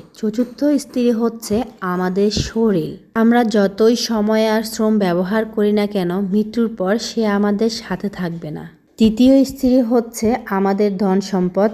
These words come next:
আর মর্যাদা, যা আমাদের মৃত্যুর সাথে সাথে অন্যদের কাছে চলে যাবে। দ্বিতীয় স্ত্রী হচ্ছে আমাদের পরিবার ও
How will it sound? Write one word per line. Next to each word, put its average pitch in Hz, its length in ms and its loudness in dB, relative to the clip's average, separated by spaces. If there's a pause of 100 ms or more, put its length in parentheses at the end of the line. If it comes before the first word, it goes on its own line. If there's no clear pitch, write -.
(120)
আর 180 200 0
মর্যাদা, 170 640 0
যা 180 300 -2
আমাদের 175 380 0
মৃত্যুর 185 360 -2
সাথে 185 440 -2
সাথে 196 440 0 (400)
অন্যদের 208 460 4
কাছে 208 440 -2 (100)
চলে 262 280 4
যাবে। 147 400 -4
দ্বিতীয় 214 540 4
স্ত্রী 254 320 0
হচ্ছে 233 480 0 (100)
আমাদের 190 380 0 (140)
পরিবার 196 520 2
ও 233 80 -2